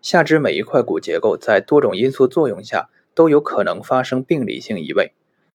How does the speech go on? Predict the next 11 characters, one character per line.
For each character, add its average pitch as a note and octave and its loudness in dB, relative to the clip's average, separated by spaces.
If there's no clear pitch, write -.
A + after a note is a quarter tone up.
骨 A2+ 2
结 C3 4
构 D3 6
的 A2 0
相 D#3 -6
对 D3 2
与 - -8
绝 D#2 -2
对 A2+ 0
移 D2 -12
位 A#2 -2